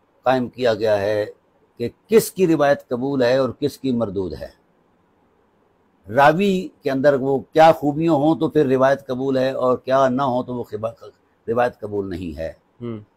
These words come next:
Speaker 1: सबसे पहली खूबी मुफ्ती साहब,
Speaker 2: हम्म।
Speaker 1: रावी के लिए पह-, इसे शरायत रावी कहते हैं।
Speaker 2: जी।
Speaker 1: हमारी नूर अनवार से लेकर इब्न अबी हातिम तक मैंने तीन सौ किताबें उसूल की पढ़ी हैं।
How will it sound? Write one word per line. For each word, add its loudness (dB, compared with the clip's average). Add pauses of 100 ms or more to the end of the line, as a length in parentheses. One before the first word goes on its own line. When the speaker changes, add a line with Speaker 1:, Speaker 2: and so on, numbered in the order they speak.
Speaker 1:
सबसे 4
पहली 6
खूबी 0
मुफ्ती -8
साहब, -4 (180)
Speaker 2:
हम्म। -12 (1000)
Speaker 1:
रावी 2
के 2
लिए 2
पह-, 0
इसे 0
शरायत 4
रावी 2
कहते -8
हैं। -18 (120)
Speaker 2:
जी। -10 (180)
Speaker 1:
हमारी 2
नूर 0
अनवार 2
से -4
लेकर -2 (440)
इब्न -2
अबी -2
हातिम -2
तक -4
मैंने -6
तीन -8
सौ 0
किताबें -2
उसूल -8
की -10
पढ़ी -10
हैं। -16